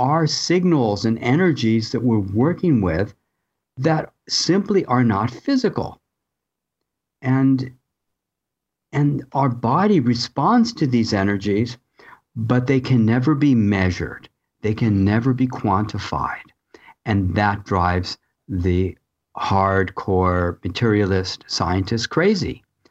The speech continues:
because they have come with the assumption that everything real can be weighed, measured, or put into a formula. And that is simply, uh, their arrogance.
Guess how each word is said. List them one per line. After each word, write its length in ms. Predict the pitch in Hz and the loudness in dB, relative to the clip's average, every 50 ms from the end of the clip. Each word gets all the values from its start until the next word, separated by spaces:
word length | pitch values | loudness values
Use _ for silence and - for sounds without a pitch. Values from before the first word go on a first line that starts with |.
| _ _ _ | _ _ _
because 400 | - 101 - 104 101 101 92 95 | -8 -4 -2 0 0 0 -2 -4
they 320 | - 95 107 117 143 170 175 | -4 -2 0 2 2 2 2
have 280 | 151 156 139 127 127 - - - _ - - - _ _ _ _ _ _ _ | 2 0 0 -2 -6 -12 -20 -20 _ -20 -20 -20 _ _ _ _ _ _ _
come 440 | - - - 156 170 180 175 151 135 | -6 -2 0 0 2 0 0 0 0
with 160 | 143 131 123 123 | 0 0 2 2
the 120 | 127 120 | 0 0
assumption 640 | 113 113 - 135 147 160 156 - 110 101 107 107 - - - - - _ | 0 0 -2 0 0 0 0 0 0 0 0 -2 -4 -8 -16 -20 -12 _
that 140 | - 110 - | -8 -6 -2
everything 640 | 131 135 139 165 208 190 - 180 151 131 120 113 | 0 0 2 2 0 0 0 2 2 2 2 2
real 340 | 110 135 175 214 196 123 104 | 2 2 2 2 2 0 0
can 200 | - - 113 104 | 0 -2 0 0
be 100 | 104 107 | 2 0
weighed, 380 | 101 90 98 95 98 107 104 98 | 2 2 2 2 2 2 0 0
measured, 500 | 95 90 90 90 - 110 104 98 95 - | 0 0 0 0 0 0 0 0 -2 -4
or 180 | 165 117 98 92 | -2 -2 -2 -2
put 260 | 98 - - 87 82 | -2 -4 -2 -2 0
into 260 | 85 90 90 104 107 | 0 0 0 0 -2
a 60 | 101 | -2
formula. 680 | - - - 139 147 170 170 147 107 87 - - - - _ _ _ _ _ _ _ _ - - - - - _ _ - | -2 -4 -2 0 2 2 2 2 0 -2 -4 -8 -12 -14 _ _ _ _ _ _ _ _ -20 -20 -20 -20 -20 _ _ -4
And 220 | 107 101 101 92 | -2 -2 0 0
that 320 | 101 104 107 117 123 - 123 | 0 0 0 0 -2 -2 -4
is 160 | 110 92 - | -4 -4 -4
simply, 600 | - - 98 95 92 - 98 95 92 92 92 - - - | -4 -4 -2 -4 -4 -2 -2 0 0 0 -2 -4 -4 -4
uh, 320 | 85 80 78 78 76 82 - _ _ _ _ _ _ _ _ - - - - _ _ - | -4 -2 -2 -2 -4 -4 -8 _ _ _ _ _ _ _ _ -16 -14 -14 -14 _ _ -4
their 220 | 104 98 98 98 98 | -2 0 0 2 2
arrogance. 760 | 104 120 170 214 214 139 - 69 - - - - - - | 2 2 2 2 0 0 -2 -6 -8 -8 -10 -10 -10 -10